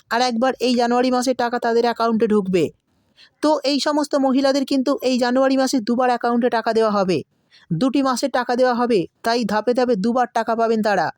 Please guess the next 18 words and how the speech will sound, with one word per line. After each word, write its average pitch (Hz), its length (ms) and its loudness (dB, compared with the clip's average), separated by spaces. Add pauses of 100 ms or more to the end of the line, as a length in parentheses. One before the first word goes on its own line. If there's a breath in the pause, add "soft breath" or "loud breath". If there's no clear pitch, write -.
(840 loud breath)
আর 269 80 2 (120)
এই 277 180 2
টাকা 277 300 0
দু 240 160 0
থেকে 269 260 0
তিন 247 240 0
দিনের 262 220 2
মধ্যে 247 240 0
আপনাদের 247 340 0
ব্যাংক 226 240 0
অ্যাকাউন্টে 240 400 0
ঢুকে 214 260 2
যাবে। 185 260 2 (1120)
তো 294 120 4
বন্ধুরা, 294 420 2
যারা 254 260 2
গত 262 220 0
মাসের 269 280 0